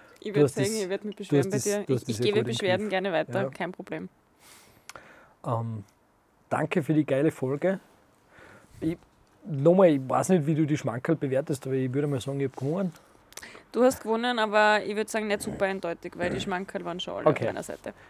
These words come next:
Speaker 2: Ich bin zufrieden mit nicht super eindeutig gewonnen. <laughs>
Speaker 1: Na, aber die Folge geht an dich, da,
Speaker 2: Ja.
Speaker 1: da bin ich bei dir.
Speaker 2: Ähm, ja, dann sag ich wirklich nochmal danke. Das Setting war sehr geil, auch da mit dem Lagerfeuer und dem Bier.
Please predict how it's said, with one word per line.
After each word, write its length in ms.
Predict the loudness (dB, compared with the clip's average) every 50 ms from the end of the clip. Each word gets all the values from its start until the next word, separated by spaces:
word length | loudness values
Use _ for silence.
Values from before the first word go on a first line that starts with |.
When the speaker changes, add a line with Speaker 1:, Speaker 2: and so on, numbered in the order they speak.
| -6 2
Speaker 2:
Ich 120 | 2 4 6
bin 360 | 6 6 6 6 4 2 0
zufrieden 520 | -2 -4 -2 4 4 4 4 4 2 2
mit 200 | 2 2 0 0 0
nicht 220 | 0 0 0 0
super 300 | -4 -8 -6 -4 -2 -4
eindeutig 520 | -2 -2 -4 -2 -2 -2 -2 -2 -4 -8 -8
gewonnen. 380 | -6 -8 -6 -6 -6 -8 -8 -10 -12 -12 -12
<laughs> 160 | -12 -10 -8 -6
Speaker 1:
Na, 320 | -2 2 4 4 6 4
aber 120 | 4 2
die 100 | 0 -2
Folge 280 | 0 0 0 0 0 -2
geht 200 | -4 -6 -8 -8
an 120 | -8 -8 -8
dich, 260 | -8 -10 -12 -12 -12 -8
da, 260 | -6 -4 -2 0 0
Speaker 2:
Ja. 60 | 0
Speaker 1:
da 60 | 0
bin 160 | -2 -4 -4 -4
ich 100 | -4 -6
bei 80 | -8
dir. 220 | -8 -8 -8 -10 -10 -16 -20 -20 -20 -20 -20 -20 -20 -20 -20 -20 -16 -8 -6
Speaker 2:
Ähm, 520 | -4 -4 -2 -4 -4 -4 -4 -6 -6 -8 -12 _ _ _ _ _ _ _ _ _ -20 -20 -20 -20 _ _ _ -20 _ -20 -10 -2
ja, 300 | 4 6 6 6 6 2 -4 _ _ _ _ _ _ _ _ -4
dann 320 | -2 -2 -2 -2 -6 -10 -12 _ -18 -14
sag 280 | -6 -2 -2 0 2
ich 160 | 0 0 0 0
wirklich 320 | -2 0 2 0 0 0 0
nochmal 200 | -2 0 0 -2
danke. 420 | -2 -4 -4 -2 2 2 2 2
Das 120 | 2 -2 -2
Setting 300 | -2 -2 -2 -2 -2 0
war 100 | -2 -2
sehr 200 | 0 -2 -2 0
geil, 280 | 0 0 0 2 2
auch 100 | 0 -2 -2
da 100 | -4 -4
mit 140 | -4 -4 -4
dem 60 | -4
Lagerfeuer 400 | -6 -4 -6 -4 -4 -2 -2 -2
und 120 | -2 -4
dem 80 | -8 -6
Bier. 200 | -2 -2 -4 -4